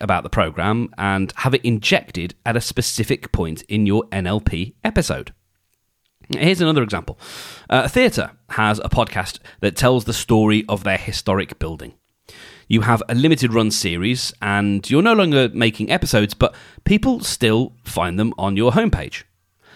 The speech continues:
At the halfway mark of each episode, you have a space to alert listeners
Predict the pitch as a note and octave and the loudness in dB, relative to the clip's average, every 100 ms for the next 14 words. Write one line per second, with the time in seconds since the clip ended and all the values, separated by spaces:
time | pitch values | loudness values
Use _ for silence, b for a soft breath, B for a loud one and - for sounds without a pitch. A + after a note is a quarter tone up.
0 | b B2+ G#2+ - G#3 F#3 E3 F3+ A#2 G2+ | b -4 -2 2 2 4 4 4 4 4
1 | - G#2 G2+ G3+ E3 - G#2+ - B B | 2 0 2 0 0 4 4 2 B B
2 | B - C#3 D3+ B2 - - C#3+ C#3 - | B 0 2 2 0 -2 0 0 -2 -8
3 | - - C3 A#2+ A#2 A2+ - A2+ C3+ C#3 | -14 -2 2 4 4 2 0 2 2 2
4 | C3 F#2 G#2 F2 E2+ | 0 -2 -2 -2 -4